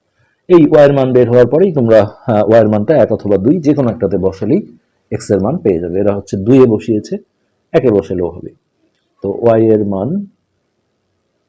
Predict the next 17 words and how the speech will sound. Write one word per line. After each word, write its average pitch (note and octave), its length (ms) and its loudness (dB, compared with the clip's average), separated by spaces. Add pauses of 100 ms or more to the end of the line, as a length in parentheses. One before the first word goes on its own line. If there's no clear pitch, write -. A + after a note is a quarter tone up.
(140)
দুইয়ে G2 520 -6 (2000)
বসাই। - 340 -20 (960)
তো A2 80 -6
আমাদের G#2+ 200 -2
দুই B2 160 4
নং B2+ 140 -2
সমীকরণটা B2 500 0
ছিল A#2 260 -8
এরকম, D3+ 340 -4 (440)
এক্স B2+ 300 -6 (500)
মাইনাস G#2+ 720 -8
ওয়াই G#2+ 300 -6 (920)
সমান G2+ 420 -8
হচ্ছে F#2+ 260 -14 (400)
মাইনাস G2 580 -14
টু। - 80 -20 (880)
তো A#2 60 -2